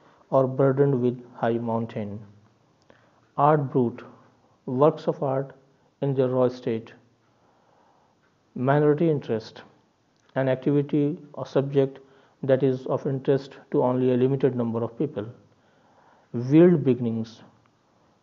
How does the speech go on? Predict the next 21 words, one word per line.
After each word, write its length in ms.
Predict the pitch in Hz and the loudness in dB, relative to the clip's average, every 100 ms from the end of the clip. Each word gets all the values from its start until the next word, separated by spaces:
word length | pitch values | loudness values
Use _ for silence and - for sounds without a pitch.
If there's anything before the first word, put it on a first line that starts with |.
| - | -4
the 100 | 123 | -2
beginnings 540 | 131 135 147 160 156 - - _ _ _ _ _ _ _ _ | 2 2 4 0 -2 -14 -20 _ _ _ _ _ _ _ _
that 220 | 131 127 131 | 0 2 2
are 80 | |
not 300 | 127 131 131 - _ _ _ _ _ _ - | 0 -2 -6 -10 _ _ _ _ _ _ -2
directly 420 | 139 135 135 156 | 4 4 4 2
expressed. 720 | 139 139 - - 139 113 - - _ _ _ _ _ _ _ _ _ _ _ - | 0 0 -14 0 0 0 -8 -20 _ _ _ _ _ _ _ _ _ _ _ 0
Outsider 540 | 147 147 147 147 139 | 2 2 0 2 2
art, 360 | 113 117 110 - - - _ _ _ _ - | 0 -2 -4 -10 -20 -20 _ _ _ _ -8
it 180 | 143 | -6
refers 360 | 135 139 175 165 | -2 0 0 0
to 120 | 160 | 0
the 100 | 147 | 0
art 360 | 123 127 135 - _ | 2 0 -2 -10 _
produced 420 | - 131 135 135 | -2 0 0 -2
by 240 | 127 120 123 | -2 -2 -2
untrained 540 | 131 131 131 139 135 135 | -4 -6 -2 -2 -2 -2
artist 540 | 131 123 - 123 - - _ _ _ _ _ _ _ _ _ _ _ _ _ _ _ _ | -2 -2 -2 -6 -8 -20 _ _ _ _ _ _ _ _ _ _ _ _ _ _ _ _
or 420 | - 131 131 147 - - _ _ | 0 2 2 0 -8 -20 _ _
self-taught 800 | - 165 147 147 127 123 127 - | -2 4 4 4 4 4 2 -4
art. 360 | 117 110 110 | -2 -2 -8